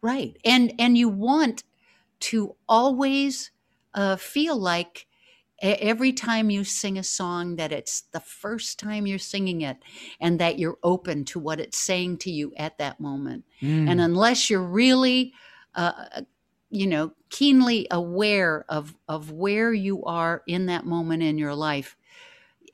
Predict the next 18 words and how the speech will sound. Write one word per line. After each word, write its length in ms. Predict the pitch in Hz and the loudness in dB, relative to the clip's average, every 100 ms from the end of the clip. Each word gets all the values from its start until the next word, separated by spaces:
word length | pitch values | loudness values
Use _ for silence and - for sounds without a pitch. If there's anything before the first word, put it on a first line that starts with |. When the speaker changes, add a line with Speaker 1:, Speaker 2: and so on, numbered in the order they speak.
| 185 | -16
Speaker 1:
some 420 | - - - 208 | -10 -8 0 0
beautiful 560 | 196 262 339 311 - 254 | 2 2 2 0 2 2
moments 480 | 233 226 190 139 | 4 2 0 -2
will 80 | 165 | -8
slip 340 | 147 - 170 - | -8 -8 -10 -8
by 220 | 147 139 | -8 -6
you. 300 | 127 127 - | -6 -8 -8
And, 240 | 139 151 - | -8 -8 -6
and, 380 | 151 147 147 - _ _ _ _ - | -8 -6 -8 -12 _ _ _ _ -10
uh, 340 | 156 143 143 - | -6 -6 -8 -8
I, 120 | 160 - | -10 -4
I 140 | 160 | -4
think 300 | - 214 196 | -2 -2 0
that 240 | 190 185 _ | 0 -2 _
that 220 | 185 175 | -2 -2
would 200 | 185 190 | -4 -6
be 220 | 185 170 170 | -4 -6 -6
a 220 | 160 156 | -8 -10